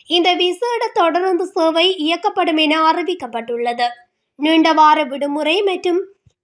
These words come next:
அரசு வெசாக் பண்டிகையை முன்னிட்டு இன்று முதல் பல விசேட தொடருந்து சேவைகள் இயக்கப்படும் என்று திணைக்களம் தெரிவித்துள்ளது. இதேவேளை கொழும்பு கோட்டைக்கும் பதுளைக்கும் இடையிலும் குறித்த தொடருந்து சேவை இயக்கப்படும் என்று தெரிவிக்கப்பட்டுள்ளது.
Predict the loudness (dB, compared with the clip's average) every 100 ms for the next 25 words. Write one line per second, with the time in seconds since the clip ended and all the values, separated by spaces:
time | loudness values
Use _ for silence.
0 | _ _ _ _ 0 2 2 0 -4 -4
1 | -4 0 0 2 0 0 0 -2 -2 -2
2 | -4 -4 -2 -2 -2 -2 0 0 0 2
3 | 2 2 0 0 0 0 -4 -6 -6 -6
4 | -4 0 2 2 0 -2 -2 0 0 -2
5 | 2 2 2 0 -2 -2 0 0 -2 -4
6 | -2 -2 -2 -4 -4 -4 -4 -6 -6 -8
7 | -8 -6 -6 -6 -6 -10 _ _ _ _
8 | _ -4 0 0 0 0 -2 -2 -2 -2
9 | -2 0 2 2 0 -2 -2 2 0 2
10 | -2 -2 -2 -2 -4 -4 -4 -6 -10 _
11 | _ -2 0 0 0 2 2 2 0 -4
12 | -4 -6 -4 -2 0 0 -2 -6 -6 -6
13 | -4 -2 -2 -2 -4 -2 -2 -4 -6 -10
14 | -8 -8 -6 -6 -6